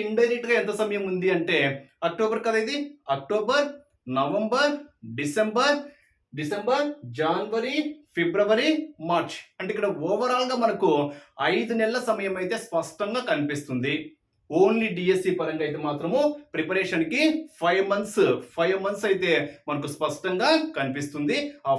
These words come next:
ఫైవ్ మంత్స్లో మీరు ఈజీగా ప్రిపేర్ కావచ్చు. నెక్స్ట్ క్వశ్చన్ ఏంటి, ఇంకా టెట్ ప్రిపేర్ కావాలా, డీఎస్సీ ప్రిపేర్ కావాలా అనేది కొంచెం సందిగ్ధంలో ఉంటారు, హండ్రెడ్ పర్సెంట్ ఉంటారు, హండ్రెడ్ పర్సెంట్. ఎందుకంటే వెంటనే డీఎస్సీ పెడితే తర్వాత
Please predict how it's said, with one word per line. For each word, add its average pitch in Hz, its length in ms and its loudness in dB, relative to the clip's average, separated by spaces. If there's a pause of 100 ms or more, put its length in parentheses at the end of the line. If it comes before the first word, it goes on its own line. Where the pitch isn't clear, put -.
ఫైవ్ 151 200 0
మంత్స్లో 175 340 -2
మీరు 143 140 -4 (140)
ఈజీగా 156 340 2 (220)
ప్రిపేర్ 135 340 0
కావచ్చు. 117 380 -2 (600)
నెక్స్ట్ 294 260 0
క్వశ్చన్ 285 280 -2
ఏంటి, 240 240 -2
ఇంకా 240 160 -4 (640)
టెట్ 240 240 0 (120)
ప్రిపేర్ 220 380 0
కావాలా, 185 340 2 (120)
డీఎస్సీ 208 460 0
ప్రిపేర్ 156 360 0
కావాలా 147 320 2
అనేది 247 280 -2
కొంచెం 262 280 0 (120)
సందిగ్ధంలో 175 680 0
ఉంటారు, 165 260 -2 (120)
హండ్రెడ్ 226 360 -2
పర్సెంట్ 208 380 -4
ఉంటారు, 123 260 -2 (380)
హండ్రెడ్ 180 340 0
పర్సెంట్. 165 300 -4
ఎందుకంటే 185 440 0 (460)
వెంటనే 202 560 -2
డీఎస్సీ 180 360 -2 (100)
పెడితే 160 260 -2 (460)
తర్వాత 180 340 0